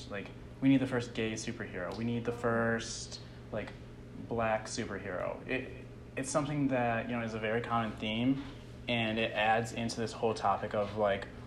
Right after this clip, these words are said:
well, why are you doing that? What is the intent of you doing this, right? Um, oftentimes, though, especially on the, in the case of, like,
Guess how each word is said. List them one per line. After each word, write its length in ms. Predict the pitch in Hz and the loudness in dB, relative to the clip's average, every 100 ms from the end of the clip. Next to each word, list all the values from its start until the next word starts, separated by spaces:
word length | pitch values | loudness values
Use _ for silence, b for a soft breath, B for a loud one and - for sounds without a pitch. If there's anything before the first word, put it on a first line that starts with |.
| - | 2
well, 120 | 110 | 6
why 220 | 107 107 | 10 10
are 60 | 107 | 8
you 80 | 104 | 2
doing 300 | 98 98 90 | -2 -2 -2
that? 120 | 95 | -2
What 200 | 107 120 | 4 4
is 100 | 117 | 4
the 100 | 117 | 0
intent 360 | 107 113 107 | -2 -2 -4
of 80 | 107 | -4
you 100 | 104 | -4
doing 240 | 95 90 85 | -4 -6 -6
this, 240 | - - | -8 -2
right? 240 | 110 120 - - B B B | 0 0 -2 -10 B B B
Um, 460 | 110 101 98 98 - - - - - - | -2 0 -2 -4 -6 -10 -14 -14 -10 2
oftentimes, 720 | 123 139 160 156 147 139 127 | 4 4 2 2 2 4 4
though, 420 | 127 120 117 113 - - - | 6 8 8 6 -2 -12 -10
especially 720 | - - 120 - 127 120 120 117 | -6 4 6 6 2 4 4 2
on 120 | 117 | 0
the, 180 | 110 120 | -2 -2
in 80 | 113 | -2
the 60 | |
case 300 | - 117 110 | -2 -2 -2
of, 100 | 107 | 0
like, 140 | 104 | -2